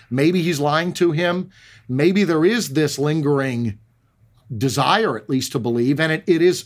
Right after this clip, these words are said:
very interesting, right, that when he tells Sonia to read from Scripture, he says, "Find the resurrection of Lazarus," right? So it's as if the seed has been planted by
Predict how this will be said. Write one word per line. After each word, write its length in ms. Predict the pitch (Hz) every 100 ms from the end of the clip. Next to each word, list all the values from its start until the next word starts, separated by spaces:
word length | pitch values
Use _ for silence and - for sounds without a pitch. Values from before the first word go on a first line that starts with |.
| -
very 280 | 147 156 196
interesting, 380 | 240 196 156 127
right, 240 | 131 139
that 240 | 143 139 - - - _ _
when 680 | 123 147 165 170 165 160 160
he 400 | - - 170 170
tells 280 | 156 165 165
Sonia 320 | - 170 175
to 60 | 147
read 500 | 135 170 180 165 123 _ _
from 180 | - 127
Scripture, 580 | - 262 - 165 156 - _ _
he 100 | -
says, 200 | 151 165
"Find 420 | 151 160 170 180 170
the 60 |
resurrection 560 | 160 160 156 160 156 160
of 100 | 147
Lazarus," 580 | 151 202 170 - - - _ _ - - - _
right? 180 | 131 139
So 80 | 170
it's 120 | 147
as 120 | 156
if 180 | 220 220
the 100 | 175
seed 420 | - - 226 240 202
has 120 | 151
been 200 | 143 143
planted 460 | 151 180 180 170
by 400 | 123 139 135 120